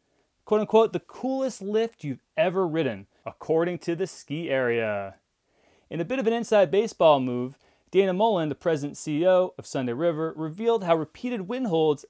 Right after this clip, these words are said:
knocking out the current Jordan lift was the reason it leapfrogged the Barker for replacement. It will eventually serve an outpost called Western Reserve, including Oz, Jordan,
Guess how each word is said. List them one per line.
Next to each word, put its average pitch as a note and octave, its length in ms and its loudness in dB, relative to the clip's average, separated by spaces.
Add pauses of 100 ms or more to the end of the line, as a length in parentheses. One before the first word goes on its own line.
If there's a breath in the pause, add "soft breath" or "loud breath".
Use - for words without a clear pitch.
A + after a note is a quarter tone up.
knocking F3+ 460 -6
out F3 180 -2
the F3 60 -14
current - 360 -8
Jordan C3+ 260 0
lift B2+ 240 -4 (280 soft breath)
was G#3 240 0
the F3+ 80 -2
reason E3 320 0
it - 120 -10
leapfrogged E3 600 0
the C3 60 -8
Barker D#3+ 540 -2 (220 soft breath)
for B2 160 -6
replacement. C3 680 -4 (640 soft breath)
It C#3+ 120 -10
will F3+ 140 0
eventually G3+ 480 -2
serve G#3 380 0
an D#3 100 -8
outpost F3 540 -2
called E3+ 420 -2
Western E3+ 420 -4
Reserve, F#3 560 -4 (140)
including C3+ 480 -6
Oz, F#3 520 -2 (100)
Jordan, G#3+ 440 2